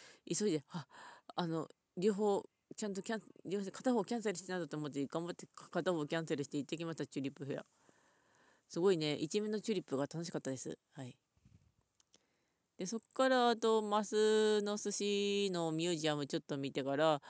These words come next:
雪の壁見たんですけど、今年めちゃくちゃ晴れてたんで、すごい綺麗に見られたんですよ。「やったー」って思った。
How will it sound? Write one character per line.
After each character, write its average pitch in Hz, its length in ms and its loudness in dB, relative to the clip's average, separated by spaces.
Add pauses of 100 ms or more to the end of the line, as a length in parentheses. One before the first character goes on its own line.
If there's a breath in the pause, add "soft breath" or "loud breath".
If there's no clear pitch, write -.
(720 loud breath)
雪 180 280 0
の 196 120 0
壁 190 200 0
見 180 160 -2
た 202 120 2
ん 180 60 -4
で 156 80 -2
す 147 80 -6
け - 100 -2
ど、 156 80 2
今 220 140 -8
年 302 260 0
め 277 120 2
ち 330 80 2
ゃ 311 40 2
く - 60 -6
ち - 100 0
ゃ 302 60 6
晴 311 160 2
れ 302 60 0
て 285 100 2
た 262 100 2
ん 240 40 0
で、 226 80 0
す 233 100 0
ご 277 140 2
い 262 60 2
綺 - 120 -4
麗 262 140 2
に 240 120 -2
見 220 60 0
ら 208 80 2
れ 196 100 2
た 185 120 -2
ん - 20 -2
で 170 100 0
す 165 120 -4
よ。 160 100 0
「や - 20 0
っ - 40 -8
た 226 220 2
ー」 - 20 2
っ - 20 2
て 160 100 -6
思 139 120 -6
っ - 20 -12
た。 - 240 -10